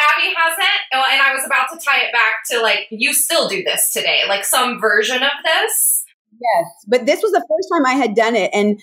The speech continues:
Speaker 2: I was like, "Okay, I don't want a business. I just wanna do this for fun." And I put about four bracelets on my wrist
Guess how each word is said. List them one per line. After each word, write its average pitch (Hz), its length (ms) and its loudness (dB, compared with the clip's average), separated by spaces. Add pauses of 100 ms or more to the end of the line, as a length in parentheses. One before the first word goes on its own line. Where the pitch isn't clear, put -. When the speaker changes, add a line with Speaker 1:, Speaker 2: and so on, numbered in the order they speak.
(140)
Speaker 2:
I 214 220 2
was 226 140 -6
like, 208 240 2 (120)
"Okay, 240 140 2
I 247 80 4
don't 285 100 0
want 254 120 2
a 185 120 -2
business. 196 480 0
I - 80 0
just 254 220 0
wanna 226 120 2
do 196 140 0
this 196 120 -2
for 185 100 -4
fun." 202 260 2
And 175 120 0
I 175 100 2
put 247 220 0 (220)
about - 220 0
four 247 220 2
bracelets 220 340 0
on 185 100 0
my 180 80 2
wrist 175 400 0